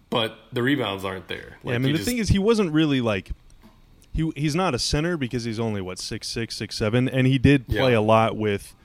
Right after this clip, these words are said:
Speaker 2: Sam Perkins and James Donaldson
Speaker 1: Mm-hmm.
Speaker 2: or, uh, Jay Vincent and, uh, who was the guy that they had? Um, what's the, I, I, uh, Terry Cummings, was that his name?
Speaker 1: Yeah.
Speaker 2: Uh,
Speaker 1: Um,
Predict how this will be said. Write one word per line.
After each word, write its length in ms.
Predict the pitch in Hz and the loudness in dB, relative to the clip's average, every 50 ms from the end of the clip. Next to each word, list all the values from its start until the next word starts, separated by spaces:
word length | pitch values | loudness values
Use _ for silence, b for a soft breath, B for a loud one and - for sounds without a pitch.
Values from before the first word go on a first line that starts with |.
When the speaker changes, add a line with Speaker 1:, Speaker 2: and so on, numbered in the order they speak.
| b b b b b | b b b b b
Speaker 2:
Sam 380 | - - - 131 113 110 110 | -10 -6 -4 -2 -2 0 6
Perkins 540 | 98 - 120 113 107 - 107 101 98 95 - - - | 6 6 6 4 0 -2 -4 -6 -6 -6 -10 -10 -6
and 280 | 135 135 135 135 127 110 | -2 -2 0 0 -2 -2
James 360 | 110 117 107 101 95 92 87 | -2 -4 -4 -4 -6 -8 -8
Donaldson 680 | - 104 95 95 92 - 107 95 92 92 90 87 90 92 | -6 -6 -4 -4 -4 -4 -4 -4 -4 -6 -8 -8 -10 -10
Speaker 1:
Mm-hmm. 20 | - | -6
Speaker 2:
or, 540 | - 107 104 101 101 98 95 92 90 95 - | -2 0 2 2 2 2 0 -2 -4 -6 -6
uh, 360 | - 104 95 90 87 87 90 90 95 - _ _ _ | -6 -4 -4 -2 -4 -4 -6 -8 -12 -16 _ _ _
Jay 260 | - - 123 123 123 | -6 -2 0 0 0
Vincent 720 | 113 104 123 123 120 117 - - 127 113 107 104 101 - - B B B B B B B | 0 0 -2 -4 -2 -4 -4 -4 -4 -4 -6 -6 -8 -10 -12 B B B B B B B
and, 480 | - 131 127 127 127 127 123 123 120 113 | -4 -2 0 2 2 2 2 0 0 0
uh, 280 | 110 104 104 101 98 98 | 0 0 0 0 -2 -2
who 100 | 107 139 | -2 -4
was 120 | 139 110 | -4 -4
the 80 | 123 107 | -4 -2
guy 160 | 113 104 104 | -2 -2 -2
that 140 | 98 98 90 | -2 -4 -4
they 120 | 104 101 | -4 -2
had? 340 | 98 101 98 98 95 90 85 - - - | -2 -2 -2 -4 -4 -6 -10 -16 -16 -12
Um, 480 | - 104 101 98 95 90 90 90 90 87 - - - _ | -8 -6 -6 -4 -4 -6 -6 -10 -12 -16 -20 -20 -20 _
what's 200 | - 120 123 - | -16 -14 -12 -10
the, 140 | - 127 - | -10 -8 -6
I, 240 | 110 127 123 - 117 | -4 -4 -4 -4 -4
I, 0 | 117 117 123 135 127 | -6 -6 -8 -8 -6
uh, 280 | 127 123 110 101 98 95 87 _ _ _ | -4 -4 -4 -4 -6 -8 -10 _ _ _
Terry 260 | - - 160 160 156 | -4 -2 -2 -2 -4
Cummings, 420 | 143 - 160 160 175 175 170 - - | -4 -4 -4 -4 -4 -4 -6 -8 -8
was 100 | 127 127 | -8 -6
that 100 | 156 151 | -6 -4
his 80 | 147 151 | -4 -4
name? 240 | 160 165 170 165 - - _ _ - | -4 -4 -4 -6 -8 -14 _ _ -10
Speaker 1:
Yeah. 400 | - 120 117 120 117 110 107 98 95 - - - - | -4 -2 -2 -2 -2 -2 -4 -6 -8 -12 -18 -10 -6
Speaker 2:
Uh, 580 | 120 117 113 104 123 123 123 120 117 117 113 | -2 0 0 0 0 0 -2 -2 -2 -2 -4
Speaker 1:
Um, 300 | 107 101 101 98 95 92 | -4 -6 -8 -10 -10 -12